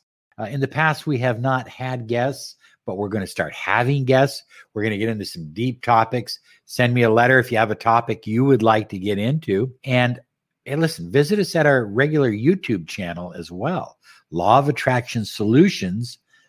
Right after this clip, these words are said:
on YouTube. This is Law of Attraction Secrets podcast,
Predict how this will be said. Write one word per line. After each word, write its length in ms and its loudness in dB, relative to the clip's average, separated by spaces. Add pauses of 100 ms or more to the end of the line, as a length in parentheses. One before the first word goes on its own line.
(140)
on 300 0
YouTube. 560 2 (300)
This 220 6
is 160 0
Law 220 8
of 60 4
Attraction 520 -2
Secrets 600 -4
podcast, 720 -4